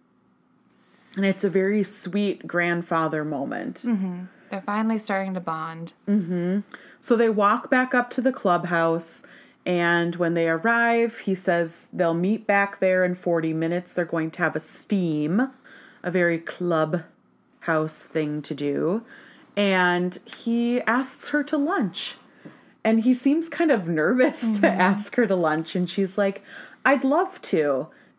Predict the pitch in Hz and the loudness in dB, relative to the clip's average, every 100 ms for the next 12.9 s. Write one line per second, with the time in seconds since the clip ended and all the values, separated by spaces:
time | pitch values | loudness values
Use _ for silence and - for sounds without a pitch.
0 | - 214 214 220 220 226 220 208 220 247 | 0 4 6 4 2 -4 0 2 4 2
1 | 247 208 208 214 208 - 214 - 190 185 | 2 0 0 0 -4 -2 -6 -2 2 2
2 | 185 185 - _ _ _ _ - 202 - | 2 -4 -20 _ _ _ _ -6 -6 -6
3 | - - 208 - 202 - - 240 233 - | -10 -4 -4 -4 -10 -8 2 4 4 2
4 | 196 233 196 165 165 170 160 160 - - | 4 6 6 4 4 2 4 2 -2 -12
5 | _ _ _ - - - 254 247 254 254 | _ _ _ -8 -6 2 4 6 4 2
6 | - 247 240 214 226 247 196 185 190 170 | -2 2 2 2 0 0 0 0 2 2
7 | 165 165 170 180 185 - 190 190 185 202 | 2 0 0 2 2 0 -4 -2 -4 -2
8 | 196 - 226 233 226 220 208 196 - 180 | -4 -2 0 0 0 0 -2 -6 -4 -2
9 | 208 - 165 147 151 147 160 156 247 220 | -2 -2 -2 -2 -6 -4 -2 0 0 0
10 | 226 277 269 226 185 170 190 302 220 165 | 2 2 2 0 0 0 2 2 0 -2
11 | 165 160 165 165 165 165 165 156 165 196 | -4 -6 -4 -6 -6 -8 -6 -6 -2 -2
12 | 180 175 196 202 196 190 185 185 277 | 0 0 0 0 -4 -4 -4 -4 -6